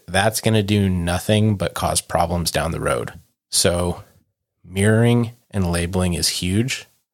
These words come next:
Also, asking questions can be extremely helpful, but the questions have to be the right kind of questions.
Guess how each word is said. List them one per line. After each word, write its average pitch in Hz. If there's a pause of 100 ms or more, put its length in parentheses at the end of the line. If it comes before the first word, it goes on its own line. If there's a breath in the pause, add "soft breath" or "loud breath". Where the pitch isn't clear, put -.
(560)
Also, 123 (300)
asking 95
questions - (260)
can 95
be 87
extremely 87
helpful, -
but -
the 87
questions 98
have -
to 95
be 107 (280 soft breath)
the 90
right 82
kind -
of -
questions. -